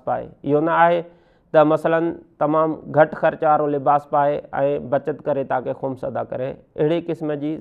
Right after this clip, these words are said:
ذميداري هن جي نه آهي. انسان معمول مطابق، پنهنجي حال مطابق سال ڀر جا خرچ ڪڍڻ کان بعد ۾ جيڪو بچي، ان تي خمس واجب آهي. ٻيو مسئلو، سا-، خمس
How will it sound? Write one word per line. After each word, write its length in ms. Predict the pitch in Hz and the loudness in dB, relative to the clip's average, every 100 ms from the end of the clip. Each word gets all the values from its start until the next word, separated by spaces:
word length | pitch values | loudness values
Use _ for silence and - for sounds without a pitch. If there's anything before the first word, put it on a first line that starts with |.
| 131 | -6
ذميداري 480 | 135 139 135 131 135 | -4 -2 -2 -2 -4
هن 180 | 131 120 | -8 -6
جي 100 | 147 190 - - | -8 -8 -12 -6
نه 120 | 190 | -6
آهي. 260 | 101 117 - 175 _ _ - | -6 -10 -16 -20 _ _ -4
انسان 440 | 156 170 190 185 170 | -2 0 0 0 -2
معمول 360 | 156 180 190 151 147 | -2 2 2 0 0
مطابق، 420 | 151 143 165 165 _ _ _ _ - | 0 0 -4 -8 _ _ _ _ 0
پنهنجي 300 | 151 156 151 131 | 2 2 0 4
حال 220 | 151 185 165 | 6 6 0
مطابق 500 | 143 135 139 156 _ _ _ _ _ _ _ - | -2 -2 -2 -6 _ _ _ _ _ _ _ -2
سال 260 | 131 147 160 | 2 4 4
ڀر 140 | 147 139 | 0 0
جا 100 | 135 131 | -2 -2
خرچ 240 | 139 135 139 | -4 -8 -8
ڪڍڻ 260 | 139 123 127 - | -8 -8 -8 -8
کان 180 | 123 117 | -8 -4
بعد ۾ 240 | 120 123 135 123 | -4 -4 -6 -6
جيڪو 220 | 123 127 117 | -8 -8 -6
بچي، 220 | - 151 160 | -6 -8 -8
ان 220 | - 135 135 | -6 -4 -4
تي 120 | 139 170 - - | -6 -8 -12 -8
خمس 240 | 131 123 127 | -8 -6 -8
واجب 340 | 110 117 - | -8 -10 -10
آهي. 200 | 117 131 - _ _ _ _ _ _ _ _ _ _ - | -10 -12 -20 _ _ _ _ _ _ _ _ _ _ 0
ٻيو 200 | 196 233 | 6 8
مسئلو، 400 | 240 233 220 208 214 - - _ _ _ _ _ _ _ _ - - | 8 4 2 4 2 -2 -12 _ _ _ _ _ _ _ _ -8 4
سا-، 400 | 170 175 87 95 - | 6 6 4 -2 0
خمس 320 | 196 226 220 | 0 0 2